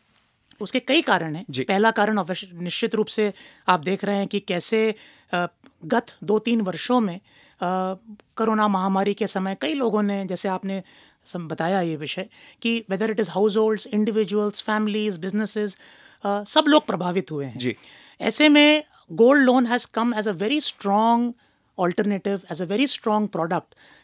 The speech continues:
Speaker 1: helping people to revive their businesses। And उनको आत्मनिर्भर बनाने में एक बहुत ही इंपॉर्टेंट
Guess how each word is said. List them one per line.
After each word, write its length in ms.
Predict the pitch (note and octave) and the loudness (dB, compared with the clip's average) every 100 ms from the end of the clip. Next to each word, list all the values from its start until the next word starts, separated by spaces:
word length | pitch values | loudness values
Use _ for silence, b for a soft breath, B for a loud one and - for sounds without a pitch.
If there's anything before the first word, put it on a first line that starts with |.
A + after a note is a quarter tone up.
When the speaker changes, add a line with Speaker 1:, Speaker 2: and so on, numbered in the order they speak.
| - | -2
Speaker 1:
helping 360 | A3 - D#4 C4+ | 0 4 4 4
people 280 | G#3+ G3+ F#3 D3 _ C4+ | -2 -2 -4 -6 _ 0
to 180 | A3 | 0
revive 320 | F#3 G3 C4 G3+ | 2 0 0 0
their 260 | A3 F3+ | -2 -2
businesses। 600 | D3+ C#3+ D3 C3+ A2+ - B B B B B | -6 -10 -12 -14 -14 -18 B B B B B
And 260 | G#3 A3 A3+ - _ _ | 0 0 -2 -6 _ _
उनको 220 | - B3+ D4+ | 0 6 8
आत्मनिर्भर 640 | A#3 A#3 B3+ B3+ G#3 B3+ | 6 6 2 2 2 0
बनाने 340 | G#3 F#3+ G#3+ | 0 0 0
में 120 | A#3+ C4+ | 0 0
एक 80 | - | -2
बहुत 220 | E3 G#3+ | -4 -2
ही 80 | C#4 | -2
इंपॉर्टेंट 600 | A#3+ G3 - G#3 B3+ C4 | -2 -2 -2 -2 0 -2